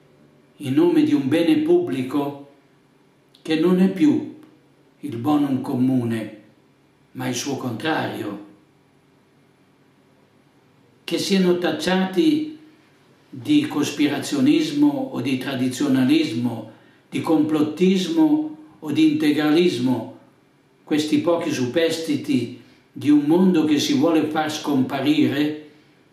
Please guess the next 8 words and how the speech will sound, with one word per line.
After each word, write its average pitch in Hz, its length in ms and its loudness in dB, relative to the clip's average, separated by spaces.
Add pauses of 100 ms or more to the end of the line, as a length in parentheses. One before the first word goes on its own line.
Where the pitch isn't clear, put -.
(760)
costituiscono 135 1200 -2 (600)
una 131 220 -4
minaccia 135 600 0
al 120 80 -6
compimento 131 680 0
del 123 160 0
piano 131 320 0
globale 131 760 -2